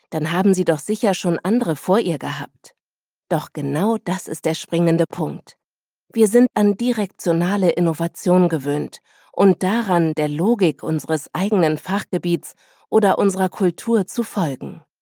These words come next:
Die meisten Menschen nehmen mögliche Schnittstellen gar nicht wahr.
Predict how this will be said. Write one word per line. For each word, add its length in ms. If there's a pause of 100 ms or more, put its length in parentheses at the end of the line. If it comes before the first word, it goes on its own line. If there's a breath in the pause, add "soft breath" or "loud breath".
(640)
Die 100
meisten 460
Menschen 520
nehmen 360
mögliche 480
Schnittstellen 800
gar 200
nicht 320
wahr. 280